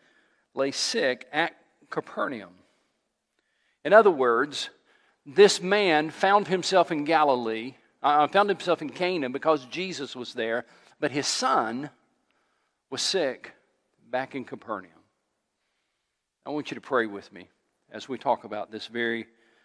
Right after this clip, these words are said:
powerful story. Father, thank you for reminding us tonight that sometimes the painful things in life can turn out to be the profitable things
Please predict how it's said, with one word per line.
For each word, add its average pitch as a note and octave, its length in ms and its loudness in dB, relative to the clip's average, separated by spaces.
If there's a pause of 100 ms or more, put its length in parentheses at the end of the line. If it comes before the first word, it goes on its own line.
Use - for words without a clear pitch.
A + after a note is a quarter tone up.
(760)
powerful B2+ 440 -4
story. G2 640 -14
Father, D#3 440 0 (640)
thank D3+ 220 -6
you D#3+ 80 -4
for D3+ 100 -2
reminding C3+ 420 0
us - 240 -14
tonight C3 440 -2
that A2+ 100 -12
sometimes C3 760 -4 (1500)
the - 80 -20
painful E3+ 520 -4
things D3+ 360 -4
in D3 80 -6
life A2 500 -6 (1600)
can A#2+ 120 -8
turn D3 260 -4
out C#3+ 180 0
to C3 80 -12
be A#2 300 -6 (100)
the A#2 60 -18
profitable G#2+ 680 -6
things E2 640 -18